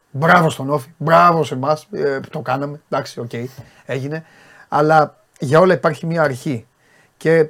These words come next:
έχω να σε ρωτήσω κάποια, ε, πράγματα και γι' αυτό, ξεκινώντας από το ότι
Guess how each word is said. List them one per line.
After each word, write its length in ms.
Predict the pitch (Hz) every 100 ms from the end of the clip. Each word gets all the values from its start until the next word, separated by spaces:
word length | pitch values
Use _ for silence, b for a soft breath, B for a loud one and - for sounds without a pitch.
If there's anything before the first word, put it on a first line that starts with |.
| -
έχω 260 | - 208 170
να 60 |
σε 120 | 127
ρωτήσω 240 | 123 110 127
κάποια, 400 | 151 131 123 120 120
ε, 40 | 120
πράγματα 420 | 123 123 123 120
και 100 | 120
γι' 100 | 120
αυτό, 320 | 120 - 151 b b b b b
ξεκινώντας 600 | - 131 147 180 190 185
από 160 | 165 156
το 100 | 151
ότι 500 | 147 143 139 135